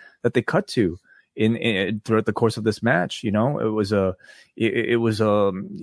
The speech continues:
a show, and then they're a team, and Rey Mysterio is, is a personality that just, like, completely resonates with, with children. And watching the success of a match like this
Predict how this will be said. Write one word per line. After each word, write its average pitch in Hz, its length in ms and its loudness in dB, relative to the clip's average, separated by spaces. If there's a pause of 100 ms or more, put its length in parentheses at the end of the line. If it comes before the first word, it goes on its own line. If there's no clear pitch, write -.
(200)
a 110 60 -4
show, 123 480 2
and 139 340 -4
then 131 140 4
they're 117 160 4
a 113 40 2
team, 165 440 0
and 110 180 2
Rey 117 100 4
Mysterio 131 460 0
is, 104 100 -2
is 104 220 -2
a 98 60 -2
personality 110 640 0
that 92 180 -2
just, - 200 -6
like, 95 140 -4
completely 123 380 -2
resonates 101 460 0
with, 90 220 -8
with - 160 -14
children. 120 420 0
And 98 240 -2
watching 160 480 0
the 110 120 -2
success - 540 -4
of 120 120 -2
a 101 40 4
match 95 300 0
like 101 200 0
this 95 320 0